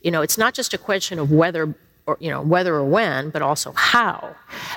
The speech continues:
And supporters of enlargement would say, "Oh, it's not a question of whether or when, great." And he would say, "No, no, no, it's not a question of, it's a question of whether, when, and how." And he kept repeating that. And so in my book, I'm trying to bring the how back into the discussion.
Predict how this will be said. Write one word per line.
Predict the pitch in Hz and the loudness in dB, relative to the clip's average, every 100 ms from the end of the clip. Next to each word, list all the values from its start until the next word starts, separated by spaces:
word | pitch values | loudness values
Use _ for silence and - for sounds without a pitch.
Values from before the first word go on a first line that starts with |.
| - | -4
And | 165 160 156 | 0 0 0
supporters | - - 254 240 190 | -2 0 2 2 0
of | 165 | -2
enlargement | 165 165 131 | -2 -2 -4
would | 143 | -4
say, | - 156 139 | -2 0 2
"Oh, | 294 | 0
it's | - 254 | 0 0
not | 247 | 0
a | |
question | 247 247 233 | -2 -2 0
of | |
whether | 214 226 | 2 2
or | 214 | 2
when, | 226 180 | 2 0
great." | 156 202 156 - | 0 2 2 0
And | 170 | 0
he | |
would | 165 | 2
say, | 185 | 0
"No, | 202 247 | 0 2
no, | 240 | 2
no, | 226 | 2
it's | - - | 0 -2
not | 220 | -2
a | |
question | 233 214 214 185 | -2 -4 -2 -4
of, | - | -4
it's | - | -4
a | |
question | 208 233 202 | -2 -4 0
of | 165 | 2
whether, | 180 208 | 2 2
when, | 185 170 | 0 0
and | 143 | -2
how." | - 240 214 - - - - | 0 2 2 -2 -10 -10 -6
And | 170 | -2
he | 170 277 | -2 -2
kept | 294 - | -2 -4
repeating | - - 330 254 139 | -6 0 2 2 0
that. | 127 127 - - - - | -4 -6 -8 -14 -14 -8
And | 165 165 | -4 0
so | 208 | 2
in | 202 | 2
my | 202 190 | 2 0
book, | 185 262 | 0 -2
I'm | 196 175 | -4 -8
trying | - 240 247 | -4 -4 -4
to | |
bring | 175 165 | -6 -6
the | 160 | -2
how | - - - 214 208 | 0 2 2 2 0
back | 175 156 - | -2 -2 -2
into | 156 151 | -8 -8
the | 139 | -6
discussion. | 139 - - 123 - | -2 -2 -2 -4 -6